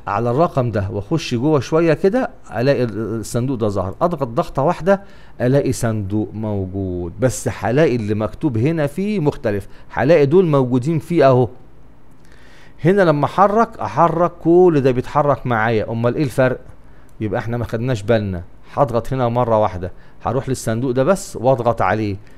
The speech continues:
لما اجي احرك كده، رقم سبعة بيتحرك معانا؟ لا. اه، يبقى انا بحرك المحتوى، يبقى في صندوق تاني بره بيحيط بده. ايوه، يبقى ناخد بالنا ان في صندوق خفيف هنا. عرفت منين؟ ان في رقم اهو.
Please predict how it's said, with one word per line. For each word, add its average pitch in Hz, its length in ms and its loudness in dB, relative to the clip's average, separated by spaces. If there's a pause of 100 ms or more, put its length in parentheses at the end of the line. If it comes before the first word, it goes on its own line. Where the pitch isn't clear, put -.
(180)
لما 113 300 0
اجي 123 140 0
احرك 131 420 0
كده، 104 200 2
رقم 123 260 -2
سبعة 120 300 2
بيتحرك 139 480 0
معانا؟ 170 420 0 (380)
لا. 113 220 -2 (380)
اه، 104 260 2
يبقى 107 160 -2
انا 131 80 0
بحرك 135 340 0
المحتوى، 156 560 2 (380)
يبقى 107 160 -2
في 180 120 2
صندوق 156 300 2
تاني 175 200 2
بره 170 260 4
بيحيط 143 320 0
بده. 170 340 2 (360)
ايوه، 110 600 2 (1600)
يبقى 110 240 -2
ناخد 135 320 -2
بالنا 202 420 0
ان 117 60 -4
في 120 140 -2
صندوق 123 320 -2
خفيف 123 380 -4
هنا. 101 120 -4
عرفت 151 340 -2
منين؟ 170 320 0
ان 117 140 -2
في 135 140 0
رقم 131 300 2
اهو. 104 200 -4